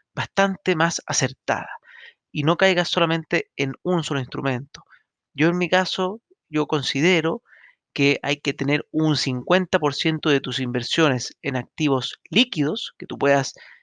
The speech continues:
sacar de forma relativamente rápida en caso de emergencia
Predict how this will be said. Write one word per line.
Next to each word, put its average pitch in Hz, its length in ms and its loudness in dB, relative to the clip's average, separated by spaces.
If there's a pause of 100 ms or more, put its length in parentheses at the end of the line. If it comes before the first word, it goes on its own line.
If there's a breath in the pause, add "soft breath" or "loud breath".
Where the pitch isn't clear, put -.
(160 loud breath)
sacar 160 520 0
de 135 120 -2
forma 143 480 2 (280 loud breath)
relativamente 139 640 0
rápida 170 440 0
en 131 100 -6
caso - 300 -2
de 135 60 0
emergencia 185 760 -2